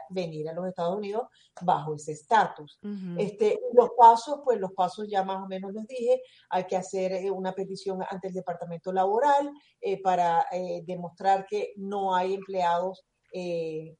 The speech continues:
Speaker 1: que puedan satisfacer estas necesidades del empleador, ¿verdad?
Speaker 2: Ujú.
Speaker 1: Hay que ofrecer un salario acorde a lo que se ofrecería a cualquier norteamericano. Y bueno, y hay que hacer todo el proceso ante inmigración, tener la visa aprobada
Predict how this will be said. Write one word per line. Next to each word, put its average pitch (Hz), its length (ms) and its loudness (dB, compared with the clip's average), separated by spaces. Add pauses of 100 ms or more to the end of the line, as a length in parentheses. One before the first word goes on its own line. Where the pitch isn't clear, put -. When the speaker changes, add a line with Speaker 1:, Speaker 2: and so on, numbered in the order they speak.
(160)
Speaker 1:
que 196 140 -6
puedan 196 460 -4
satisfacer 190 680 -6
estas 190 220 -8
necesidades 196 580 -4
del 214 140 -6
empleador, 254 640 0
¿verdad? 220 300 -4 (200)
Speaker 2:
Ujú. 208 280 -10
Speaker 1:
Hay 208 240 2
que 214 100 -4
ofrecer 202 320 -8
un 208 300 -12
salario 214 600 2
acorde 214 560 -4
a 196 60 -2
lo 180 160 -4
que 185 100 -10
se 190 140 -8
ofrecería 196 840 -2
a 220 160 0
cualquier 214 400 -4
norteamericano. 190 1000 -8 (340)
Y 254 160 -6
bueno, 226 220 4
y 208 100 -2
hay 175 160 2
que 220 60 -2
hacer 208 260 -4
todo 214 220 -2
el 214 80 -4
proceso 247 600 -2
ante 208 360 2
inmigración, 269 800 -6 (280)
tener 202 400 2
la 214 140 0
visa 247 240 -4
aprobada 285 520 0